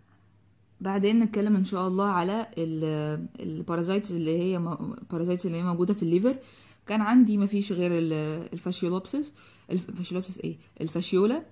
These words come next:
كان عندي الفاشيولا اللي هي باتيكو جايجانتيكا وبس، وبعدين كان في ال-، الكلونوركس، بس هما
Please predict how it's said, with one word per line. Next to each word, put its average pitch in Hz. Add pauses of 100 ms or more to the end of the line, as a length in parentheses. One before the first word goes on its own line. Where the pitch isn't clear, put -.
(240)
كان 160
عندي 185
الفاشيولا 165
اللي 160
هي 180
باتيكو 175
جايجانتيكا 185 (280)
وبس، 180
وبعدين 170
كان 175
في 196
ال-، 160
الكلونوركس، 196
بس 185
هما 202